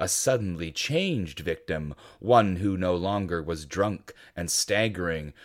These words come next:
but whose terribly scarred face shone like an unholy death which matched that glistening knife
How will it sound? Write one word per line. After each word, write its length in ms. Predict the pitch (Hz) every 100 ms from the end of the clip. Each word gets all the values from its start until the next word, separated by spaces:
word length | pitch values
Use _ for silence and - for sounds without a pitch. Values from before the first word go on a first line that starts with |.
| -
but 140 | 90
whose 220 | 87 98 -
terribly 580 | - 120 110 92 90
scarred 640 | 82 - - 107 104 95 85
face 280 | - 110 95
shone 640 | - - 113 107 101 90 - - -
like 180 | 90
an 100 | 101 -
unholy 1120 | 110 117 107 98 - 120 120 113 98 95 82 71 67 _ -
death 400 | 120 110 - - - - -
which 240 | 101 95
matched 580 | 101 120 117 - - -
that 280 | 107 107 82
glistening 760 | 101 127 127 - 127 123 123 123
knife 360 | 120 87 -